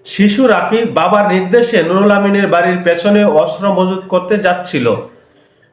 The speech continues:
মূলত শিশুর রাফির বাবা রেজাউল করিম চিহ্নিত সন্ত্রাসী ও ইয়াবা কারবারের সাথে জড়িত। সন্ত্রাসী কাজের জন্য লাইসেন্সবিহীন অস্ত্র মজুত করছিলেন। আমরা এই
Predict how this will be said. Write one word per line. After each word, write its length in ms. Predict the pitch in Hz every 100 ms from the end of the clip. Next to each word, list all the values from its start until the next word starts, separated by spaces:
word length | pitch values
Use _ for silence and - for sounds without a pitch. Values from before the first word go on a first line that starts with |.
| -
মূলত 440 | 165 226 226 233
শিশুর 460 | - 202 202 240 185
রাফির 420 | 170 175 233 233
বাবা 420 | - 175 180 190
রেজাউল 420 | 170 190 208 214
করিম 340 | 208 196 190 190
চিহ্নিত 560 | 214 202 196 196 202 208 - - - _
সন্ত্রাসী 760 | - 180 196 180 185 - 160 107 - - - _ 147
ও 160 | 180 208
ইয়াবা 380 | 196 214 214 214
কারবারের 420 | 214 202 202 202
সাথে 280 | 196 208 202
জড়িত। 560 | 190 180 180 170 - - - - -
সন্ত্রাসী 840 | - - 180 208 208 226 220 240 233
কাজের 480 | 214 196 202 208 202
জন্য 500 | 190 214 220 226 - - -
লাইসেন্সবিহীন 960 | 123 170 190 240 226 202 214 214 208 202
অস্ত্র 380 | 214 - 208 202
মজুত 400 | 180 214 220 -
করছিলেন। 720 | 196 190 190 175 160 123 101 - - _ _ _ _ _ _ _ _ _ _ _ _ _ _ _ _ _ _ -
আমরা 300 | 156 196 208
এই 160 | 196